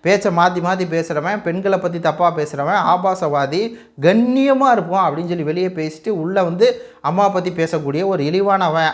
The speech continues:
அப்படின்னு சொல்லி மொத்தமா வந்து பாத்தீங்கன்னா பிக் பாஸ் வந்து சிவா அவர்கள்ட்ட கொடுத்து தாட்டி விட்டு முடிச்சு விட்டாரு. போடு, போடு அப்படிங்கிற மாதிரி தான் இருக்கு.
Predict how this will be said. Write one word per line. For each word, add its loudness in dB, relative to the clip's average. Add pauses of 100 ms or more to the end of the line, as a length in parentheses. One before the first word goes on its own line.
(120)
அப்படின்னு -4
சொல்லி -6 (460)
மொத்தமா 2
வந்து 0
பாத்தீங்கன்னா -2
பிக் -6
பாஸ் 0
வந்து -4
சிவா 0
அவர்கள்ட்ட -2
கொடுத்து -6
தாட்டி -2
விட்டு -4
முடிச்சு -6
விட்டாரு. -2 (280)
போடு, 6
போடு 4
அப்படிங்கிற 0
மாதிரி -2
தான் 2
இருக்கு. -4